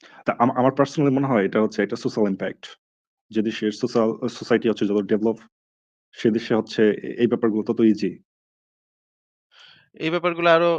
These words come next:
Speaker 2: কমপ্লিকেটেড। কারণ আব-, যে আপনি তো একা, একা সেক্স করতে পারবেন না ভাই, হ্যাঁ? একা, একা তো আর সেক্স করা যায় না। আ, সেক্স করতে হলে তো একজন পার্টনার লাগে। এবং যে
Speaker 1: অবশ্যই,
Speaker 2: সমস্ত
Speaker 1: অবশ্যই।
Speaker 2: দেশে আ, নারীর সমান অধিকার আছে, সেই সমস্ত দেশে একটা মেয়েকে পটানো, মেয়েকে পটায়া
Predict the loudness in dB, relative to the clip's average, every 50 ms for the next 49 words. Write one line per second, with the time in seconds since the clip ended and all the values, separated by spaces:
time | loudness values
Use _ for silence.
0 | -2 -4 -4 -4 -4 -4 -8 -8 -8 -8 -8 -8 -8 -10 -10 -10 -8 -6 -6 -4
1 | -4 -4 -6 -4 -4 -4 -4 -2 -2 -4 -4 -4 -8 -6 -2 -2 -2 0 0 2
2 | 2 2 2 0 -4 -6 -6 -10 -10 -12 -10 -10 -8 -8 -8 -8 -10 -12 -14 -14
3 | -14 -16 -14 -12 -12 -12 -12 -14 _ _ _ _ _ _ _ _ _ -4 -2 0
4 | 0 0 0 0 -2 -2 0 -2 -2 -2 -4 -8 -10 -8 -6 -6 -4 -4 -4 -6
5 | -6 -8 -12 -14 -16 _ -10 -10 -10 -8 -10 -12 -12 -12 -12 -12 -10 -8 -8 -8
6 | -6 -8 -8 -10 -10 -8 -6 -6 -6 -6 -6 -8 -8 -8 -8 -10 -12 -14 -20 _
7 | _ _ _ -20 -20 _ _ -12 -8 -6 -4 -4 -2 -2 -4 -4 -6 -8 -10 -10
8 | -10 -8 -6 -6 -6 -4 -4 -4 -4 -4 -6 _ _ _ _ _ _ _ _ -8
9 | -6 -4 -4 -2 0 0 2 2 0 -2 -4 -4 -2 -2 -2 -2 -2 -6 -4 -4
10 | -2 -2 -4 -4 -6 -8 -8 -8 -10 -12 -14 -12 -10 -10 -8 -8 -10 -10 -10 -8
11 | -8 -8 -6 -4 -4 -4 -4 -4 -6 -6 -8 -6 -6 -4 -4 -4 -4 -6 -8 -2
12 | 0 0 0 0 -2 -6 -6 -8 -8 -8 -8 -6 -6 -8 -8 -8 _ -6 -4 -2
13 | -2 0 0 2